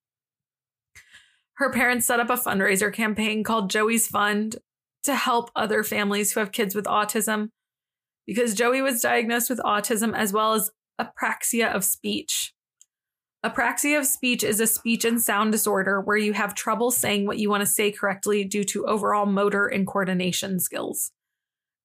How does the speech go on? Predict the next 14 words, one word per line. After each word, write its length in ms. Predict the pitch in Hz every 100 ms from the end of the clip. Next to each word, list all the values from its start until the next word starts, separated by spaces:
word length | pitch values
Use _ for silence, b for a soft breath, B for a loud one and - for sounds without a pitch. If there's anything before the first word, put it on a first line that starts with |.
| -
Due 140 | 254
to 100 | 262
this, 300 | 226 214 214
Joey's 360 | 196 214 226 -
fellow 300 | 220 233 240
classmates 680 | - 214 214 214 202 196 -
said 240 | - 214
they 140 | 202 208
all 280 | 208 226 240
tried 280 | - 240
to 80 | 247
learn 320 | 233 233 247
sign 400 | 240 - 214 220
language 520 | 214 214 220 214 208